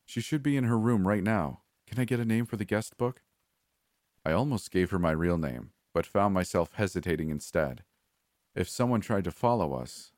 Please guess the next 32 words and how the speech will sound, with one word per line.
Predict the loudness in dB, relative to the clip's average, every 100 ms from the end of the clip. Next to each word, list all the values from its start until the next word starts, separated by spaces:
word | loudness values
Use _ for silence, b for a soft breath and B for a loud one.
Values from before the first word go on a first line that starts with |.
| _ -6
I |
wanted | -2 0 -2
to | 0 0
at |
least | 2 -2 -2
try | 0 2 2
and | 0 -2
throw | -2 -2
them | 0 -2
off | -2 -6
the |
scent. | -12 -10 -10 -12 -18 _ _ _ _ _ _ _ _ _
"It's | -4 -2 -2 -4 -12 -10
Karen. | -2 0 0 -2 -8 _ _ _ _ _
Karen | -2 0 2 4
Rogers," | 4 2 -2 -14 -18 _ _ -6
I | -4
said. | -4 -8 -10 -18 _ _ _ _ _ _ _ _ _ -4
I | 2
watched | 2 2 -2
as | -4 -2
the | -2
receptionist | -2 0 0 0 -6 -6 -2
wrote | 0 2
it | 0
down | 0 0 0
before | -2 -2
giving | -2 -2 0
me | 0
a | 2
warm | 2 0 -2
smile. | -2 0 0 0 -6